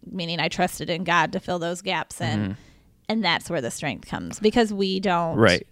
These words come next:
Speaker 1: we don't bring the fr-, like, we don't fr-, bring the fruit. We plant the seeds. And
Speaker 2: Yeah.
Speaker 1: that's all we, like, God's the one that does the saving work. And we're just instruments in that.
Speaker 2: I remember when I was, was studying that passage of scripture, it was, it was so eye-opening.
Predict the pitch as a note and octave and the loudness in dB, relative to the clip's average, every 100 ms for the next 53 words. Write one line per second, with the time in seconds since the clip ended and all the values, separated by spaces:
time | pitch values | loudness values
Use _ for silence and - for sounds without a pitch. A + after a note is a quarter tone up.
0 | - G#3 G3+ G#3 - E3+ D#3+ D#3+ - - | -8 0 0 0 -2 -4 -4 -8 -10 -6
1 | F#3 F3 F#3 F3 F#3+ - - - - F3+ | -4 -2 -2 -2 -2 -6 -14 -10 -6 -4
2 | G3+ - C#3+ - F#3+ F#3 F#3+ - G#3 - | -4 -2 0 0 -2 -2 -2 -2 -4 -4
3 | - - - - - - A2 F#3 - F#3 | -4 -4 -10 -20 2 8 8 8 4 2
4 | F3+ - - F#3 - F3+ F#3+ F#3 - G#3 | 0 -2 -4 -4 0 2 2 0 -8 -4
5 | F3 F3 - - E3 G3+ - F#3+ A#2 G#2+ | 0 0 -2 -4 -4 -4 -8 -6 -4 -4
6 | - - B1 - - - - _ _ _ | -6 -6 -6 -8 -16 -20 -20 _ _ _
7 | _ F#3 G3 F#3+ A3 - F#3+ - - - | _ -4 -2 -2 -4 -6 -8 -8 -8 -6
8 | - - - - C2+ G1+ - - - _ | -8 -10 -10 -8 -6 -8 -12 -16 -20 _
9 | - - F3 E3 C#3 C3 A#2+ A#2 A2+ C#3 | 4 12 12 12 12 12 12 8 6 6
10 | B2 - A2+ A#2 A2 - A2+ - G#2 - | 6 8 6 6 4 0 0 0 -2 -4
11 | - - G2 F2 - - B2 - C#3 C3+ | -4 0 2 2 0 2 2 6 8 8
12 | A#2+ A#2 G#2+ - G#2 G2+ G2 F#2 | 8 8 6 4 0 -2 -4 -8